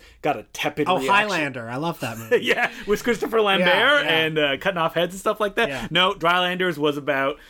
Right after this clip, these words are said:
Speaker 1: um, settlers coming to Canada and finding that it was a miserable experience. But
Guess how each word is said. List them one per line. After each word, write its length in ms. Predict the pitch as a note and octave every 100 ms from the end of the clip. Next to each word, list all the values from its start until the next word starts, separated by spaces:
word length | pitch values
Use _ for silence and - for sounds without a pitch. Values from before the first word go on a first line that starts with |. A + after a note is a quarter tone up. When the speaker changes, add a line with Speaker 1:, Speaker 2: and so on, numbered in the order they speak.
| - -
Speaker 1:
um, 480 | C#3 C3 B2+ B2
settlers 600 | A2+ - E3+ F#3+ E3+ D#3+ -
coming 320 | F3 D#3+ D#3
to 100 | D#3
Canada 540 | F3 E3 E3 D#3 D#3
and 160 | D#3+ D3
finding 380 | D#3 D3 C#3+ C#3
that 140 | C#3
it 80 | D3
was 240 | C#3+ C3+ C3+
a 140 | C3+
miserable 500 | C3+ C#3+ C3 C3 B2
experience. 800 | C3 - C#3 B2 G#2 B2 - - - - - - -
But 220 | D4